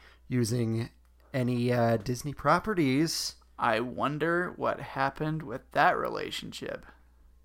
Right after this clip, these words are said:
Speaker 1: I don't know, because I've heard that The Void in Disney Springs in Florida is just fine.
Speaker 2: Interesting that they would have them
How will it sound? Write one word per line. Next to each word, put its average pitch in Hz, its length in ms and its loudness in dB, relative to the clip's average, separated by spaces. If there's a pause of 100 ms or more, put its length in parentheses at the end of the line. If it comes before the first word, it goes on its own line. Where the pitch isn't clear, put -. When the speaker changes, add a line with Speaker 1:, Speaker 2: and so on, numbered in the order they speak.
Speaker 1:
I 127 140 2
don't 175 160 4
know, 135 280 4
because 110 320 -2
I've 117 140 6
heard 131 560 6
that - 140 -12
The 117 100 0
Void 117 640 4
in 95 500 -8 (220)
Disney 104 320 -4
Springs 123 640 0
in 104 120 -4
Florida 123 760 2
is 127 180 -8
just - 300 -10
fine. - 480 -4 (1400)
Speaker 2:
Interesting 160 720 -4
that 139 160 -8
they 151 140 -4
would 143 220 -2
have 139 320 -4
them 135 520 -8